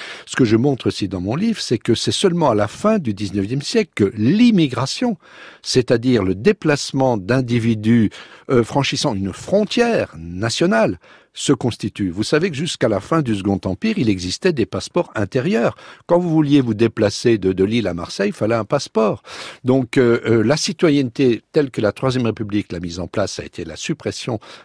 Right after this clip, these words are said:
des passeports intérieurs, mais un col-, une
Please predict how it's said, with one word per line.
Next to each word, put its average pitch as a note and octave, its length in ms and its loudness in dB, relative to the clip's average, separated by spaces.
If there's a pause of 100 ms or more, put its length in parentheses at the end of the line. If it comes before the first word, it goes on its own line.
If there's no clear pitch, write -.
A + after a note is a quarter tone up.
des F2+ 80 -6
passeports F#2 380 -8
intérieurs, B2+ 460 -2
mais F#3+ 360 2 (560)
un A2 140 -4 (100)
col-, G3+ 300 6
une A2 160 -4